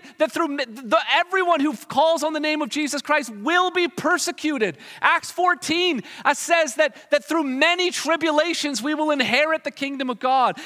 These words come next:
In First Corinthians fifteen, Paul said, "A wide door of ministry has been opened to me, but there are many adversaries."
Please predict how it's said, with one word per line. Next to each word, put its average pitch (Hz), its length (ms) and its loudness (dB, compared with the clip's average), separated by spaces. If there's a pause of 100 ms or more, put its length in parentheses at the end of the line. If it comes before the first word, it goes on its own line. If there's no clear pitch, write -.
(100)
In 277 100 0
First 330 300 0
Corinthians 339 400 0
fifteen, 339 400 0
Paul 330 340 2
said, 277 260 0 (160)
"A 262 120 2
wide 330 640 2
door 349 280 4
of 233 140 0
ministry 302 520 -2
has 254 120 0
been 254 160 -2
opened 330 440 2
to 294 80 -2
me, 240 200 -2 (180)
but 254 180 0
there 254 180 4
are 240 120 4
many 302 720 2 (220)
adversaries." 254 1040 -2